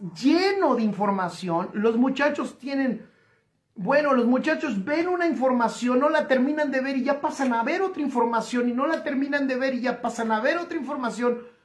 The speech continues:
¿Por qué? Porque es la manera de saturar de una información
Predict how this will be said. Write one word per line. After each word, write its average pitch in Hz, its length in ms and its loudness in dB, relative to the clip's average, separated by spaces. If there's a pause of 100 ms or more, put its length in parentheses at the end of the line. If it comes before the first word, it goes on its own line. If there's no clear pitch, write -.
(160)
¿Por 226 220 -2
qué? 277 260 2
Porque 208 240 -6
es 185 100 -6
la 214 120 4
manera 262 1000 2 (240)
de 220 220 2
saturar 247 1200 2
de 226 320 4
una 359 300 6
información 240 1160 2